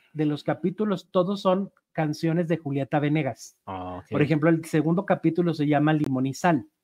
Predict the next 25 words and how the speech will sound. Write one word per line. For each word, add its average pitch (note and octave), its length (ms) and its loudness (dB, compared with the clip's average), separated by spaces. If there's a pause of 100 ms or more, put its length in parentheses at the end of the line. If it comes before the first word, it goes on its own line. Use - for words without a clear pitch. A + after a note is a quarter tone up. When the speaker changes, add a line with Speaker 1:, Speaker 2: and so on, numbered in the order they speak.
(100)
Speaker 2:
Ah, C#3 320 0
ok. D#3 160 -2 (640)
Speaker 1:
Y F3+ 100 6
va F3 240 8
a G#3 60 6
salir E3 300 8
Speaker 2:
Tiene B3+ 180 8
que E3+ 120 8
ver - 20 10 (200)
Speaker 1:
Julieta C#3+ 80 10
Speaker 2:
algo D3 180 8
con - 20 6 (160)
Speaker 1:
Venegas. C3+ 100 6
Speaker 2:
el A2+ 100 -6
tema. D#3 360 8 (240)
Speaker 1:
Y D#3+ 100 0
va F3 140 6
a F#3 40 2
salir G3 280 2
Julieta E3+ 340 -2
Vene-, C#3+ 340 -4
Venegas C#3 460 -4
en C3+ 100 -2
algún C3 220 -4
capítulo. C3+ 580 -2